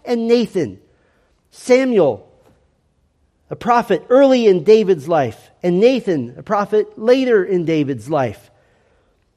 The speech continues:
Samuel anointed David. He announced to David that he would be king, First Samuel sixteen thirteen, and David was announced to by Nathan that he would always have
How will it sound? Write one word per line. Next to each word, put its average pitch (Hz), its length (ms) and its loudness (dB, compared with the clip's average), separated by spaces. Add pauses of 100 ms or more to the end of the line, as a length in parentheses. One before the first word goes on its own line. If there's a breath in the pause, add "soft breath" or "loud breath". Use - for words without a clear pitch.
(100)
Samuel 233 600 0
anointed 196 1000 2 (960)
David. 147 460 2
He 220 640 -4
announced 226 540 0
to 226 80 -2
David 165 380 2
that 170 100 -6
he 247 240 -2
would 233 120 -2
be 196 120 -4
king, 170 640 0
First 220 240 0
Samuel 214 400 2
sixteen 220 480 -6
thirteen, 208 480 0
and 160 160 -2
David 214 500 2 (240 soft breath)
was 180 180 0
announced 208 480 -2
to 214 140 -4
by 180 360 0
Nathan 196 800 0 (600 soft breath)
that 175 120 -4
he 202 140 -4
would 208 100 4
always 233 360 4
have 190 300 -2